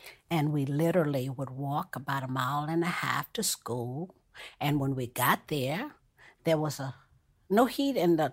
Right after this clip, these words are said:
the building. So you go outside and you pick up the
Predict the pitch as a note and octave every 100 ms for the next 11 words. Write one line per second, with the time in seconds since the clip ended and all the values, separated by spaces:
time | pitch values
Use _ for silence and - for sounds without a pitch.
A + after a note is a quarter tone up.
0 | - D3 F#3+ A3 F#3 D3+ - D#3+ D3+ D3+
1 | - D#3 C#3+ F3+ - - D3+ D#3+ F#3+ G3+
2 | A#3+ - E3+ D3+ - -